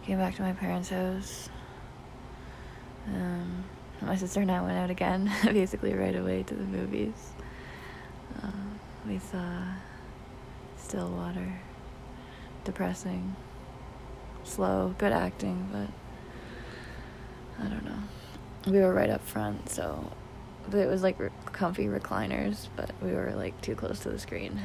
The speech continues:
anyway. And I drove home in the dark and got home around eleven eleven, um, and now it's, well, it's eleven fifty-one, and I, you know, got changed, washed my face,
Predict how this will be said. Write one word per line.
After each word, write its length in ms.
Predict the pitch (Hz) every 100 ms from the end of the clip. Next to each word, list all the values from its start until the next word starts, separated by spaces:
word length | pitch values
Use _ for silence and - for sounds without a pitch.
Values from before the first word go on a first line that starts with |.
| -
anyway. 440 | 202 - - 208 - - - - - -
And 100 | -
I 80 | 190
drove 260 | 196 190 190
home 300 | 180 180 180
in 80 | 180
the 100 | 180
dark 500 | 180 87 87 92 - -
and 300 | 85 85 90 92 -
got 160 | -
home 380 | 180 180 175 180 180 - - - - - - - - - - - - - - -
around 160 | 196 196
eleven 320 | 196 190 190
eleven, 640 | 190 196 190 190 190 202 208 - 277 -
um, 540 | 185 185 190 190 196 - - - - - - - -
and 140 | 190
now 340 | 185 180 185 196
it's, 280 | 202 - - - - - - - - - - - - - - -
well, 280 | 196 196 196 202
it's 140 | 196
eleven 380 | 196 190 180 185
fifty-one, 580 | 196 185 190 180 180 185
and 400 | 185 180 185 185
I, 1200 | 180 190 - - - - - - - - - -
you 60 |
know, 200 | 185 180 180
got 200 | 196 202
changed, 520 | - 202 190 185 -
washed 260 | 185 185 202
my 140 | 190
face, 340 | 196 196 190